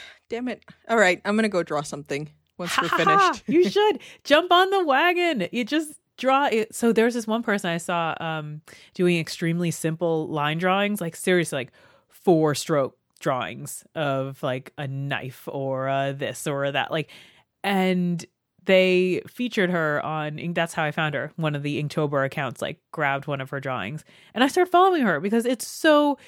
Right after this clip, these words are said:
Speaker 2: simple. And it's, like, one of those annoying things that you're like, "Ugh, I could have done that." But you know what? You didn't do it. So I started following her because I really like it and it's very good. And so it, it, that also inspired me to be like,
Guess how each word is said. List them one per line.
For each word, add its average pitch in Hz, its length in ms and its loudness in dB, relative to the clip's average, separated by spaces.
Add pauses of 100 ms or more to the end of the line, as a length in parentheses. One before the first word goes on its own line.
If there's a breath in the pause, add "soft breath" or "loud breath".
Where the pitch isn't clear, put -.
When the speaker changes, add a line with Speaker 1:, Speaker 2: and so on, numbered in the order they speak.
(180 loud breath)
Speaker 2:
simple. 170 680 0
And 208 180 2
it's, 208 140 -6
like, 214 180 -4
one 240 140 -2
of 240 80 -2
those 214 360 0
annoying 226 480 -2
things 220 280 -2
that - 80 -4
you're 214 100 -2
like, 202 180 0
"Ugh, - 200 -8
I 262 100 2
could 247 120 2
have 170 60 0
done 160 180 0
that." 151 260 -4 (160 soft breath)
But 220 80 2
you 226 60 4
know 240 100 2
what? 247 180 2
You 220 80 -4
didn't 220 220 0
do 156 160 2
it. - 180 -6
So 180 540 0
I 175 140 2
started 190 260 2
following 165 380 2
her 147 140 -4
because 165 280 -2
I 170 40 2
really 180 260 2
like 160 240 0
it 139 180 -2
and 147 320 -4
it's - 220 -8
very 170 280 0
good. 151 340 -6 (380 loud breath)
And 151 640 -4 (260)
so 180 260 4
it, 190 260 -4
it, 180 220 0
that 202 280 -2
also 185 320 -2
inspired 160 420 -2
me 156 120 -4
to 151 80 -8
be 156 100 -2
like, 147 220 -4